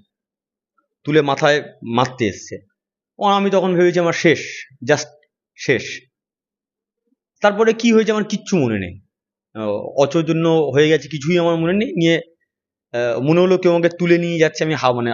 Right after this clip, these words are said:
হাওয়ায় ভাসছি। তারপরে পাঁচিল লোককে পেছনে ফেলে দেয়া, ওখান থেকে টেনে নিয়ে খালপাড়,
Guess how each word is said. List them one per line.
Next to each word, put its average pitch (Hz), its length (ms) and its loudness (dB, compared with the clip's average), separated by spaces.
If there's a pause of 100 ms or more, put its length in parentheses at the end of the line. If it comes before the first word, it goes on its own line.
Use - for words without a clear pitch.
হাওয়ায় 135 260 4
ভাসছি। 135 320 -4
তারপরে 202 300 0
পাঁচিল 165 240 -4
লোককে 151 320 -2 (680)
পেছনে 139 300 -6
ফেলে 139 220 0
দেয়া, 139 260 0
ওখান 131 240 -6
থেকে 131 160 -4
টেনে 127 240 -4
নিয়ে 127 220 -2
খালপাড়, 120 400 -2